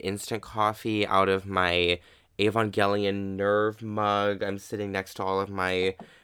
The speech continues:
Madonna C Ds, and I have my, uh, Kindle in front of me with all the quotes <laughs> I selected from these two. So, yeah, I'm, I'm very excited to, um, talk about these with you. And it's funny, too, because, uh, the first time you were on my show, we talked a little bit about,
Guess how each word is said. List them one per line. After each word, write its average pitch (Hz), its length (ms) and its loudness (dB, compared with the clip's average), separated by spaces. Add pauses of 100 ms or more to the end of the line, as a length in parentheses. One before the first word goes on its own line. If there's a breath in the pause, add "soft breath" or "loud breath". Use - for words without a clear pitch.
(100)
Madonna 120 680 0
C 127 340 -8
Ds, 120 600 -4
and 104 140 -4
I 104 80 -2
have 104 460 -2
my, 98 540 0 (320 loud breath)
uh, 95 140 -14
Kindle 110 440 0
in 101 100 0
front 101 240 0
of 98 140 0
me 104 100 -2
with 101 120 -2
all 98 180 0
the 101 100 -6
quotes 98 480 -2
<laughs> - 0 -
I - 60 -4
selected - 840 0
from 117 200 4
these 110 240 -2
two. 95 280 2 (300 loud breath)
So, 113 240 2 (100)
yeah, 113 280 8
I'm, 113 240 0
I'm 117 160 2
very 120 240 6
excited 98 440 -2
to, 92 300 0 (400 soft breath)
um, 90 460 -2 (180)
talk 113 220 -10
about 110 220 -6
these 85 200 -8
with 90 200 -14
you. 82 340 -4
And 101 140 0
it's - 200 0
funny, 165 300 -2
too, 139 260 -6
because, 104 540 -4 (420 soft breath)
uh, 92 160 -2
the 101 80 -6
first 151 260 -2
time 156 120 -4
you 127 60 0
were 117 40 2
on 107 120 0
my 101 80 0
show, 98 340 -2
we 92 80 -4
talked 98 260 -6
a 101 60 -10
little 95 240 -4
bit 90 160 -2
about, 85 400 0